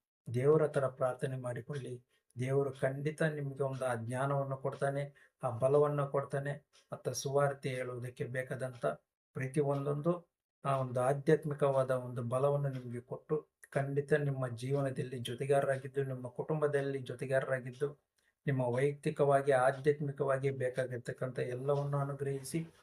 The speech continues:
ನಿಮ್ಮನ್ನ ಕೊನೆಯ ತನಕ ನಡೆಸಿ, ನಮ್ಮ ಯೇಸು ಸ್ವಾಮಿಯ ಬರೋಣದಲ್ಲಿ ನಿಮ್ಮನ್ನ ಖಂಡಿತ ಕೈ ಬಿಡೋದಿಲ್ಲ ಅಂತ ಹೇಳುತ್ತಾ ಈ ವಿಡಿಯೋನ ಮುಗಿಸ್ತಾ ಇದ್ದೀನಿ ಸ್ನೇಹಿತರೆ. ಈ ವಿಡಿಯೋವನ್ನು ಪ್ರಾರಂಭದಿಂದ ಕೊನೆಯವರೆಗೂ ನೋಡಿದಂಥ ಸಹೋದರ ಸಹೋದರಿಯರೆಲ್ಲರಿಗೂ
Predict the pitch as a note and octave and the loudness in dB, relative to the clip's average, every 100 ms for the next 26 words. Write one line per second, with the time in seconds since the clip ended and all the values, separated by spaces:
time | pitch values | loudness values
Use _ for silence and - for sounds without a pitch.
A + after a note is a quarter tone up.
0 | _ _ - C3 C3 B2+ A#2+ C3+ C#3+ D3 | _ _ -2 2 2 0 2 2 4 2
1 | D3 D3 D#3 D#3+ D3 D3 C#3+ F3 - _ | 2 0 2 0 2 0 2 0 -2 _
2 | _ _ C#3+ C3 A#2+ B2+ C3 D#3+ - C#3+ | _ _ -2 -2 -2 -4 -2 -2 0 0
3 | C#3 C3+ A#2+ B2+ C#3+ D3+ C#3+ C#3 D3 E3+ | 0 -2 0 4 4 4 2 2 2 -2
4 | - _ _ _ C3+ B2+ B2 B2 - C#3 | -8 _ _ _ -4 -4 -4 -6 0 0
5 | D3 D3+ C#3+ D#3+ - C#3+ C#3 C3+ B2+ B2+ | 2 -2 -2 -2 2 2 2 0 0 -4
6 | B2+ B2+ B2 D3+ C3 C3 - C#3+ - _ | -4 -8 -6 -4 -4 -6 -2 -2 -2 _
7 | _ _ C3 A#2+ B2 B2+ B2+ B2+ B2 A#2 | _ _ -4 -2 -4 -4 -6 -8 -8 -8
8 | - - C3+ B2+ C3 B2 A#2+ - B2+ A#2+ | -8 -2 -2 -2 -8 -8 -10 -6 -6 -4
9 | C3+ B2+ B2 - _ - _ _ _ _ | -4 -4 -8 -16 _ -20 _ _ _ _
10 | _ - C3 B2+ C3+ C#3 C#3 C3+ C3 - | _ -2 0 2 2 2 2 -2 -2 0
11 | C3+ C#3 C3+ C3 C3+ - C#3 C#3+ D3 D3 | 2 0 -4 -6 -8 -2 0 4 4 4
12 | D3 C#3+ C#3+ C#3 C#3+ C#3+ C3+ C3 C#3 C3+ | 2 2 0 -2 -2 -2 -2 -4 -2 -2
13 | C3+ C3+ C3 C3+ C3 C3 C3 C3+ C#3+ | -4 -6 -8 -8 -6 -6 -6 -4 -6